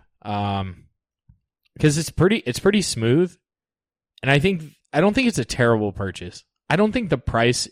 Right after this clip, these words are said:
is way out of line. I, I think there's a,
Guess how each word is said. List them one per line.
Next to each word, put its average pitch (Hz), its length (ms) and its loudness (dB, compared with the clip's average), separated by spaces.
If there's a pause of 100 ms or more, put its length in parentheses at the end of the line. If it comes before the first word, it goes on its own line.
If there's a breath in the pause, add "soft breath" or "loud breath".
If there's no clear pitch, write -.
is 107 180 -4
way 107 280 0
out 117 120 4
of 110 120 -2
line. 117 340 -2 (1800 soft breath)
I, 139 180 2
I 139 140 -2
think 170 200 0
there's 190 280 4
a, 123 400 4